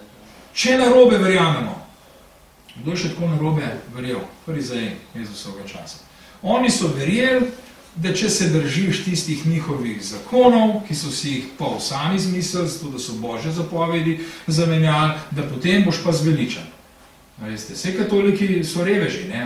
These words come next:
Oni so povzeli farizejsko noto, da je cerkev in držanje pravil, ki jih določa cerkev, tak, ki zveličuje ljudi. To si niso oni izmislili.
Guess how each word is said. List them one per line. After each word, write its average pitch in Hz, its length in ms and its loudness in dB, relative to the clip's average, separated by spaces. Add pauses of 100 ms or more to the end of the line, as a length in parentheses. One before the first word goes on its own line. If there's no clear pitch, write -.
Oni 147 120 -2
so 151 220 -4
povzeli 147 400 -2
farizejsko 160 640 0
noto, 240 540 6 (240)
da 165 580 2 (160)
je 190 360 2 (100)
cerkev 190 680 4
in 175 200 2
držanje 170 520 2
pravil, 165 460 4
ki 160 140 0
jih 151 140 2
določa 151 440 0
cerkev, 147 500 -4
tak, - 300 -2
ki 135 140 -6
zveličuje 123 580 -2
ljudi. 95 300 -6 (600)
To 233 80 -6
si 175 200 -2
niso 139 240 -2
oni 104 240 -4
izmislili. - 400 -14